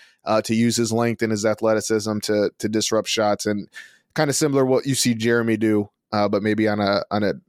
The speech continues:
on a higher level, just given that Marvin is more of a natural forward, or I'm sorry, more of a natural big. Uh, yeah, I think he fills a hole w-, on the Pistons roster, which is athleticism.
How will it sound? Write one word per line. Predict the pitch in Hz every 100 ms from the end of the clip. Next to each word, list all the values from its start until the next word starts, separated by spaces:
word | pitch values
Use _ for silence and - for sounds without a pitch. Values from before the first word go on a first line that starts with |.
| -
on | 107
a | 104
higher | 101 113 110
level, | 104 104 107
just | 104
given | - 107 104
that | 101 92 - _
Marvin | 104 107 104 104
is | 107
more | 107 107
of | 104
a |
natural | 104 101 - 104
forward, | - 107 104 107 - _ - _ _ _
or | 123 110
I'm | 104
sorry, | 117 107
more | 117
of | 110
a |
natural | 110 107 -
big. | 104 107 110 101 - _ _ _ _ _ _ _ -
Uh, | 139 156
yeah, | 185 240 202 107 - -
I |
think | 113 139 131
he | 127
fills | 147 147
a | 127
hole | 123 147 165 170 135
w-, | 90 107 92 - 80 113
on | 117
the | 117
Pistons | 143 135 131 123
roster, | 135 139 156 147
which | 117
is | 113 104 -
athleticism. | 117 120 123 131 147 143 165